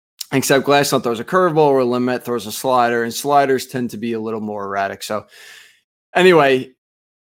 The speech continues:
regardless of what I think of Lamet, he's obviously a lot of fun to watch right now. He's a two point two four E R A. He's been a stud for the Padres all year, and I'm sure he'll continue it.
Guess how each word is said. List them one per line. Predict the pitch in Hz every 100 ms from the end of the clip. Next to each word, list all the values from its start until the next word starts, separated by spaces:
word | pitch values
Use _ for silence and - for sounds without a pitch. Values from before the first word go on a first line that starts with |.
| _
regardless | 143 147 165 180 208 196 185 -
of | 135
what | 139
I | 131
think | 127 123
of |
Lamet, | 117 113 117 110
he's | 120 127
obviously | 139 139 135 127
a | 120
lot | 113 107
of |
fun | - 110
to | 104
watch | 104 104
right | 104
now. | 104 107
He's | 104
a |
two | 107 151
point | 123 123
two | 120 123
four | - 117
E | 113
R | 110 107
A. |
He's | 107 110
been | 110 120
a |
stud | 113 - - 120 113 107
for | - 110
the |
Padres | 101 104 107 104 101
all | 107 107
year, | 101 95 95 95
and | - 101 101 -
I'm | 101 - _ _
sure | - - 160 139
he'll | 120 110
continue | - 107 - 113 110
it. | 110 107